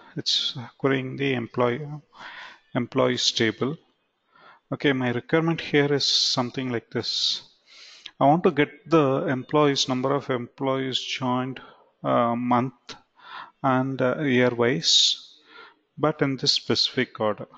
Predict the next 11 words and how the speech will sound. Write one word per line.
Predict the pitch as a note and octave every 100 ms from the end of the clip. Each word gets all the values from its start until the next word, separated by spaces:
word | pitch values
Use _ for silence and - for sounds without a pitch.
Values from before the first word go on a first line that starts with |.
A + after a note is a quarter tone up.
| - _ -
So | C3
if | B2 A#2 A2+ A#2 C3 -
you | B2
see | -
the | C#3+ C#3 B2 - _ - B2
below | B2 C3
data, | A#2+ A#2+ B2 A2 C#3 - - - - - - _
we | C#3+ C3
can | - A#2+
see | - D3 D3+
that, | D3 C#3 C#3